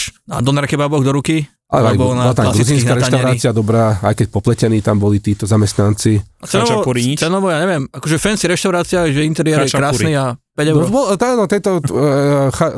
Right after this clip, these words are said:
Speaker 2: aďarské bolo, presne, toto aďari, cha-, chačapuri aďarské bolo, tejto gruzínskej. A ešte ďalšia vec, ktorá sa viaže na Chyčevanu, že ono to v tých desiatych rokoch bolo,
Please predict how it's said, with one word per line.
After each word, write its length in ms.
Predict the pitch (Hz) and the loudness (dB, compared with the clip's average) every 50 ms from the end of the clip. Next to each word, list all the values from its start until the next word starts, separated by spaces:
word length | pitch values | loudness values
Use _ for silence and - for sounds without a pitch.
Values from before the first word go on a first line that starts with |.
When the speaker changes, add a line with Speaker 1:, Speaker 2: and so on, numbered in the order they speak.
| 135 | -2
Speaker 2:
aďarské 380 | 135 147 135 151 135 - - 151 | 0 0 2 0 0 -2 -2 -2
bolo, 200 | 131 160 165 131 101 - _ _ | 0 2 0 0 -2 -4 _ _
presne, 380 | - 131 127 - - - 104 104 | -4 -2 -2 -2 0 0 0 0
toto 240 | - - - - 107 | -2 -6 -6 -2 0
aďari, 300 | 107 110 110 113 110 104 | 2 2 2 2 0 0
cha-, 200 | 101 - 107 - - 117 | 0 -2 -2 -4 -6 -8
chačapuri 540 | - - 113 110 - 104 110 110 110 110 101 | -2 -2 0 0 0 -2 -2 -2 -2 0 0
aďarské 480 | 95 98 110 110 107 - - - 107 101 101 - - _ | 0 2 2 0 0 0 0 0 2 2 0 -2 -6 _
bolo, 320 | _ 98 98 101 98 85 - _ _ _ _ | _ -4 -2 -2 -2 -2 -4 _ _ _ _
tejto 220 | - 98 98 - | -4 -4 -2 0
gruzínskej. 560 | 98 95 101 98 107 110 104 - - 127 131 147 - | 0 0 0 2 2 2 2 2 0 0 0 0 -2
A 180 | - - - 135 | -2 -2 0 0
ešte 320 | 147 143 - - 160 135 - - _ _ _ - | 0 0 0 0 0 -2 -2 -6 _ _ _ -20
ďalšia 480 | 123 110 117 139 165 220 226 - - | -10 -4 -2 0 0 0 0 0 -2
vec, 120 | 190 180 - | -2 0 0
ktorá 120 | - 180 | 0 0
sa 120 | 170 - 160 | 0 0 0
viaže 180 | 143 151 151 | 0 2 2
na 120 | 151 120 110 | 2 0 0
Chyčevanu, 580 | - 131 117 - 131 131 131 139 160 175 - | 0 -2 0 0 0 0 2 0 0 -2 -2
že 240 | - 120 113 117 - | -4 -2 0 0 0
ono 160 | - 123 139 | 2 0 0
to 100 | 143 - | 0 0
v 80 | 143 131 | -2 -2
tých 100 | 131 113 135 | 0 0 0
desiatych 240 | 139 127 - 147 127 | 0 0 0 0 0
rokoch 260 | 131 - 143 131 120 | 0 0 0 0 0
bolo, 440 | 117 104 110 120 120 117 110 104 92 | 0 0 0 0 0 0 0 0 -2